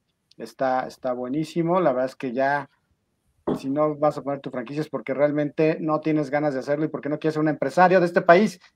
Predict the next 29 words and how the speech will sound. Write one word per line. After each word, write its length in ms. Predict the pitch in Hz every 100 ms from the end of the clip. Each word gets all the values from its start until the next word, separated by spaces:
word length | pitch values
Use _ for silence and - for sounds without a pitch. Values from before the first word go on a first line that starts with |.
| -
Y 80 | 175
necesitamos 400 | 165 190 214 202
empresarios, 560 | 180 151 190 202 202
hay 80 | 190
que 100 | 185
mover 160 | 160 175
la 80 |
economía 320 | 170 147 143 156
de 60 |
este 120 | 156
país, 440 | 151 120 147 175 - _ _ -
y 120 | 131
qué 160 | 160
mejor 280 | 147 147 147
que 80 | -
con, 120 | 135
con 180 | 135 127
Bulgaró. 480 | 123 123 127 143 151
Pero 180 | 139 131
para 180 | 160
eso, 120 | 185 190
Esther, 400 | 175 196 190 - _ _ -
¿cómo 220 | 190 254
te 80 | -
fue 160 | 214
en 180 | 208 208
la 80 | 190
gira? 400 | - 214 208 160
Porque 560 | 143 - 143 139 131